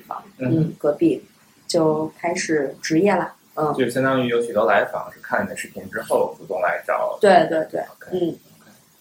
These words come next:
Speaker 1: 当时也非常的简陋，只有我和当时的那个，呃，搭档，他也是心理咨询师，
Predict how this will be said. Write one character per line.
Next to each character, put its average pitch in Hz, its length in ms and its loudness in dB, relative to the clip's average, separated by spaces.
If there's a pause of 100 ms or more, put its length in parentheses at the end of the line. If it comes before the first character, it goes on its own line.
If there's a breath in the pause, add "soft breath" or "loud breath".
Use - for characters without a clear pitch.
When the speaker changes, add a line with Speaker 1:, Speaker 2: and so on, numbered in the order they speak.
(120)
Speaker 1:
当 220 220 4
时 190 280 2
也 160 140 4
非 190 200 2
常 165 320 -2
的 165 320 2 (100)
简 - 280 0
陋， 165 240 0 (160)
只 190 180 2
有 208 180 8
我 190 200 2
和 151 460 0
当 170 240 2
时 190 200 0
的 131 140 -2
那 151 200 -2
个， 113 400 -2 (260)
呃， 143 260 0
搭 156 180 0
档， 151 240 0
他 175 220 2
也 160 180 0
是 147 800 0
心 170 140 -2
理 151 80 -2
咨 - 80 -14
询 156 200 0
师， 160 320 -2